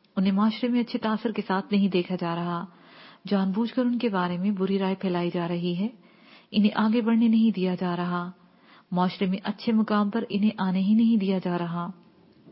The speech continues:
इनमें ये एहसास पैदा करना है कि इनके बड़ों की कुर्बानी रायगा नहीं गई। वो जिन हालात से गुजर रहे हैं, उनका पुरसाने हाल कोई भी नहीं है।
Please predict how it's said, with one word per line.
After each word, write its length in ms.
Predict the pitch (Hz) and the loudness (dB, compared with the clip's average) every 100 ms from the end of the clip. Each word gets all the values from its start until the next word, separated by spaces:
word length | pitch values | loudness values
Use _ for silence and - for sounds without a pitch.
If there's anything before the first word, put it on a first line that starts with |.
| - - - - - | -20 -20 -20 -20 -4
इनमें 240 | - 220 233 | 2 4 4
ये 160 | 226 | 4
एहसास 440 | 254 226 220 240 233 | 2 0 -2 -4 -2
पैदा 260 | 202 185 | -2 -2
करना 320 | 180 180 170 175 | -2 -4 -2 -4
है 240 | 180 180 - - _ - | -4 -6 -12 -20 _ -10
कि 60 | |
इनके 300 | - 208 208 | 0 0 2
बड़ों 260 | 185 214 233 | 0 0 0
की 100 | 233 | -2
कुर्बानी 460 | 226 214 214 220 | 0 2 2 2
रायगा 340 | 208 185 185 185 | 2 0 -2 -2
नहीं 240 | 180 180 | 0 -2
गई। 300 | 175 175 185 - - - - - 202 | -2 -4 -4 -12 -20 -20 -20 -12 -6
वो 80 | |
जिन 200 | 196 240 | -2 2
हालात 360 | 226 226 233 240 | 2 4 2 0
से 120 | 233 | -2
गुजर 240 | 185 180 180 | -2 -2 -2
रहे 280 | 180 175 | -2 -2
हैं, 240 | 180 220 233 - _ - _ - | 0 0 -2 -16 _ -20 _ -2
उनका 240 | 202 214 | 0 0
पुरसाने 440 | 214 202 226 220 | 0 0 2 4
हाल 260 | 240 233 240 | 4 2 0
कोई 220 | 226 220 | 0 0
भी 140 | 196 185 | 0 -2
नहीं 240 | 185 185 | -2 -2
है। 300 | 180 185 | -4 -4